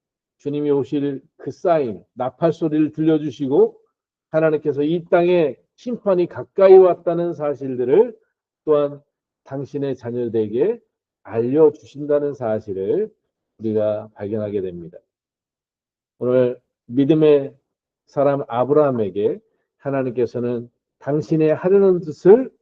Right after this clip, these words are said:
숨기지 않으셨다 이렇게 말합니다. 또한 십팔 절 보면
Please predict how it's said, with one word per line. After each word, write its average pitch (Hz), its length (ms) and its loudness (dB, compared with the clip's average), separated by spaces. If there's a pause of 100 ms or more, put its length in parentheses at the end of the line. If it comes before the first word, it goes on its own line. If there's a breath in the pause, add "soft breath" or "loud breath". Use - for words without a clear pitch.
(320)
숨기지 180 680 2
않으셨다 139 600 -2
이렇게 98 260 -8
말합니다. 87 480 -12 (2500)
또한 143 200 4
십팔 170 380 0
절 165 220 4
보면 139 540 2